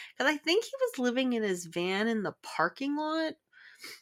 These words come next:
which is still, like, you know, one up from sleeping in the lobby of the hotel, 'cause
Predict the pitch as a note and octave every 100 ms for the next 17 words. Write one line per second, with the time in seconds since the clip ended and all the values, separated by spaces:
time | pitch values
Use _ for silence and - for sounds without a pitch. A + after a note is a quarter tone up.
0 | _ B3 D4+ E4 - F4 D#4+ C#4 - F#3
1 | G#3 F#3+ E3+ F3 F#3+ E3+ D#3+ - F#3 F3
2 | - F#3 F3 F3 E3+ E3 D#3 D#3 D#3 D#3+
3 | D3+ - E3+ E3+ F3 D#3 D3+ - - E3+
4 | E3 E3 D3 D#3+ - E3 D#3